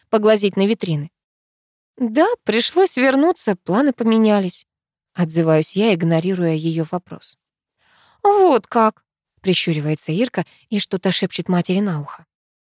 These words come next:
Та не сводит с меня хищного взгляда, надо же было с ними столкнуться. Татьяна Петровна — самая ярая сплетница в деревне. Позора не оберешься. «Катя, ты идешь?» —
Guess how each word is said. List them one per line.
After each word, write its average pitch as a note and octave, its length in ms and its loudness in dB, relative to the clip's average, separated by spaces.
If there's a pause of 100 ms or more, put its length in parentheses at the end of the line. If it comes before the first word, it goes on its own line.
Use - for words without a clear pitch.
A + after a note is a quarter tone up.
(160)
Та G#4+ 140 2
не G#4 120 2
сводит F4+ 340 2
с - 40 -6
меня F4 240 2
хищного F4 420 2
взгляда, G#3+ 640 2
надо G#3 320 2
же G3+ 140 0
было F#3 280 2
с - 80 -6
ними F#3 160 0
столкнуться. F3+ 600 -2 (600)
Татьяна F#3 460 0
Петровна — E3+ 600 -4
самая F3 440 2
ярая E3+ 560 2
сплетница D#3 600 -6
в D3+ 40 -10
деревне. D#3 440 -10 (600)
Позора E4+ 640 2
не A3+ 260 2
оберешься. F3+ 680 -4 (960)
«Катя, D4+ 380 2
ты D#4+ 320 2
идешь?» — D#4+ 580 0